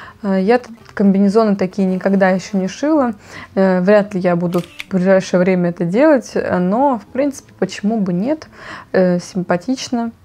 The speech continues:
смотрится, и можно также подарить своим любимым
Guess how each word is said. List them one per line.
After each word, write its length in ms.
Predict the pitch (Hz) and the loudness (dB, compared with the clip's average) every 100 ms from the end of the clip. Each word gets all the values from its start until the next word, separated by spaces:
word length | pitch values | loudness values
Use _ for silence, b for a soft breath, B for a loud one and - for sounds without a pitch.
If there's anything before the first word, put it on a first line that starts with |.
| _ | _
смотрится, 680 | - 208 202 196 190 - 180 | -10 -2 -2 -2 -6 -4 -8
и 420 | - 196 226 233 | -6 -4 -2 -2
можно 400 | 185 190 220 190 | -4 -4 -4 -6
также 300 | 175 202 202 | -4 -4 -4
подарить 420 | 196 170 170 180 | -4 -6 -6 -6
своим 240 | - 175 170 | -8 -6 -4
любимым 500 | 165 196 226 202 | -4 -4 -2 -4